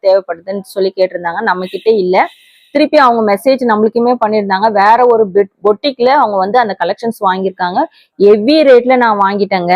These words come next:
அப்படின்னு சொல்லி எனக்கு மெசேஜுமே பண்ணியிருந்தாங்க. அந்த அளவுக்கு வெளியில பாத்தீங்கன்னா நம்ம கலெக்ஷன்ஸ் எல்லாமே டூ ஹண்ட்ரட் to த்ரீ ஹண்ட்ரட் ருப்பீஸ் வந்து எக்ஸஸா தான் எல்லாருமே மார்க்கெட் ரேட்ல சேல்ஸ் பண்ணிட்டு இருக்காங்க. நம்ம சாய் டெக்ஸ்ல பாத்தீங்கன்னா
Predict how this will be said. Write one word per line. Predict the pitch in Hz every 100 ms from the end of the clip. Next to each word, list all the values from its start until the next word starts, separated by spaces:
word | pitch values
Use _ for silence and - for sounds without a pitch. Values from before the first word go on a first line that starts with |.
| 190
அப்படின்னு | 175 170 247
சொல்லி | 269 226 196 277
எனக்கு | 220 208
மெசேஜுமே | 185 185 - 269 254 240 262
பண்ணியிருந்தாங்க. | 196 185 175 165 147 _ _ -
அந்த | 175 208
அளவுக்கு | 202 240 254
வெளியில | 202 208 269 262 226
பாத்தீங்கன்னா | 196 190 185 214 247
நம்ம | 208 190 190 -
கலெக்ஷன்ஸ் | 196 240 - 269 -
எல்லாமே | 202 190 214 226 196 226 349 _ _ -
டூ | 247 277
ஹண்ட்ரட் | 269 247 262 254
to | 254 208
த்ரீ | - 240
ஹண்ட்ரட் | 247 226 214 202
ருப்பீஸ் | - 254 247
வந்து | 214 190 254 294 196
எக்ஸஸா | 190 - 254 240 247
தான் | 233 254
எல்லாருமே | 202 208 208 202 240
மார்க்கெட் | 214 196 208 220 196
ரேட்ல | 190 175 214
சேல்ஸ் | 240 190 214 -
பண்ணிட்டு | 190 185 180
இருக்காங்க. | 170 170 170 -
நம்ம | 175 190 220 247
சாய் | 226 214 226
டெக்ஸ்ல | 226 196 190
பாத்தீங்கன்னா | 175 170 170 220